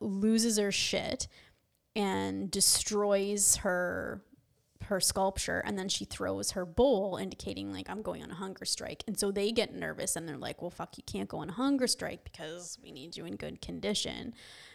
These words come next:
And so it's like, yeah, they have to preserve the market value of their property. And so eventually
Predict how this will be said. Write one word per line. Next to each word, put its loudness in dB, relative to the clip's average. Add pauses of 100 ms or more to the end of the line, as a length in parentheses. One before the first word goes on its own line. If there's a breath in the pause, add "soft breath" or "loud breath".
(120)
And 2
so 4
it's -2
like, 0
yeah, -2
they -4
have -2
to -4 (280 loud breath)
preserve 2
the -4
market -4
value -2
of -6
their -2
property. -2 (360 loud breath)
And 4
so 6
eventually 2